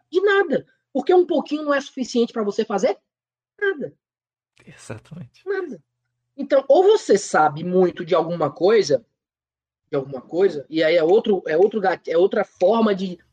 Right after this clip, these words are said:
Speaker 1: acordar a galera, véi, acorda, bicho. Você não precisa ficar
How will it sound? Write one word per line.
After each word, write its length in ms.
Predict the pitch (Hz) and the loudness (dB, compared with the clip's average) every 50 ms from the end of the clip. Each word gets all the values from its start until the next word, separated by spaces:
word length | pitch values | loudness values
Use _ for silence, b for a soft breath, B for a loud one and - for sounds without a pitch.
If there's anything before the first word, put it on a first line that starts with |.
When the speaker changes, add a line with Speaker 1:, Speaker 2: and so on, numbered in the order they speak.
| - - - | -20 -20 -20
Speaker 1:
acordar 380 | - - 185 165 156 175 185 | -10 -8 -8 -6 -4 -4 -4
a 40 | 226 | -4
galera, 300 | 208 180 160 165 165 156 | -2 -2 -2 -2 -2 -4
véi, 300 | 147 175 185 175 151 139 | -4 -4 -2 -2 -2 -2
acorda, 480 | 143 - - 170 170 214 220 226 220 247 | -4 -2 0 0 2 2 2 0 -2 -2
bicho. 340 | 185 170 147 - - - - _ _ _ _ _ _ _ _ _ _ _ _ | -4 -6 -10 -16 -18 -20 -20 _ _ _ _ _ _ _ _ _ _ _ _
Você 100 | - 170 | -12 -8
não 120 | 185 196 | -8 -8
precisa 440 | 202 254 254 - - 220 226 226 269 | -8 -10 -12 -8 -6 -6 -6 -4 -6
ficar 500 | 262 - 285 - - 190 175 190 220 226 | -6 -6 -6 -6 -4 -4 -4 -4 -4 -6